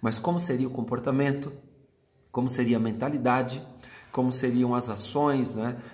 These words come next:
É, como seriam as escolhas e os valores de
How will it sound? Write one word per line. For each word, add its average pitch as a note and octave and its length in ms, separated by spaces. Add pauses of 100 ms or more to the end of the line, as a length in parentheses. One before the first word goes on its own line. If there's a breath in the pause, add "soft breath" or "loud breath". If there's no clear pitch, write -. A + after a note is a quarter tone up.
(120)
É, A2 180
como A#2+ 240
seriam A2+ 300
as A2+ 160
escolhas D3+ 880
e B2+ 80
os A#2+ 120
valores A#2+ 840 (300 loud breath)
de B2+ 600